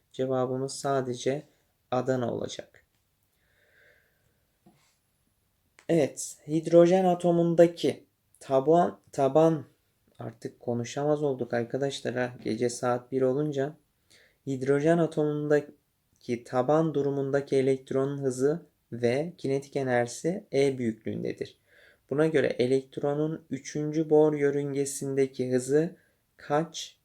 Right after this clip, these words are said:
V ve kinetik enerjisi kaç E'dir diye bize sormuş.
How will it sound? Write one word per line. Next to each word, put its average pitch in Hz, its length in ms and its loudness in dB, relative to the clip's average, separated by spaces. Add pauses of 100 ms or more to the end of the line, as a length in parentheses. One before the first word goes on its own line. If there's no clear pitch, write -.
(440)
V 127 360 2
ve 135 160 -2
kinetik 135 360 -4
enerjisi 120 480 -2
kaç - 300 -2
E'dir 113 380 -4
diye 131 180 0
bize 143 200 0
sormuş. - 640 -4